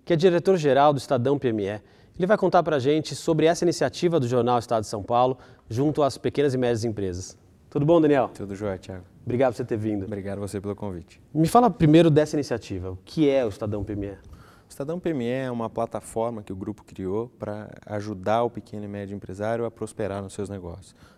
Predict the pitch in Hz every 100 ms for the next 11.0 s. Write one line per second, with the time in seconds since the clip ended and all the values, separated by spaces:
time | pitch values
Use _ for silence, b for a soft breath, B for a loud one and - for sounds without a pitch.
0 | _ 90 92 92 104 90 104 127 - 107
1 | 98 - 98 98 95 95 - 92 92 98
2 | 113 123 120 - 95 95 87 - 101 92
3 | B B B B 90 90 - 92 98 117
4 | 127 139 b b b _ - _ - -
5 | - - 117 - 95 87 104 92 98 90
6 | 87 87 87 98 92 95 92 92 95 -
7 | 101 95 104 117 120 117 113 113 117 120
8 | - _ 107 135 120 117 120 120 117 101
9 | 107 113 107 - 104 101 95 - 90 87
10 | 87 - 98 101 104 95 92 117 123 123